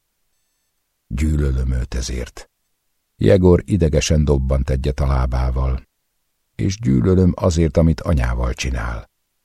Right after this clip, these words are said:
Nekünk miért ilyen élet jutott, Igor? Nem tudom, Jegor, nem tudom.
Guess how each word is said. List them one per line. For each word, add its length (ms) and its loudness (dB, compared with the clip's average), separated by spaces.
Nekünk 460 2
miért 460 2
ilyen 200 2
élet 360 0
jutott, 360 -2
Igor? 460 -6
Nem 220 0
tudom, 320 0
Jegor, 460 -4
nem 200 0
tudom. 440 -10